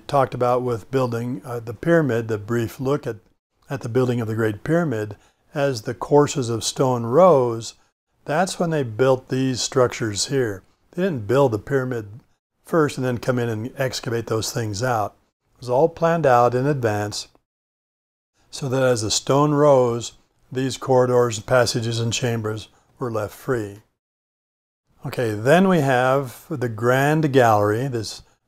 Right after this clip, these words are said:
very tall, uh, structure here that leads on up to the burial chamber, and then finally the king's burial chamber here,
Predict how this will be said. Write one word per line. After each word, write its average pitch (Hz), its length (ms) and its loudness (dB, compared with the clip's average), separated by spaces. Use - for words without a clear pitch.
very 113 340 -8
tall, 139 720 2
uh, 117 480 -2
structure 156 520 2
here 117 280 4
that 123 140 2
leads 117 320 -2
on 131 260 0
up 135 320 -2
to 151 380 -2
the 160 120 -4
burial 139 400 4
chamber, 117 680 -6
and 147 80 -10
then 147 120 -4
finally 123 500 -2
the 127 100 -4
king's 117 440 -6
burial 113 500 2
chamber 107 560 -8
here, 123 460 -6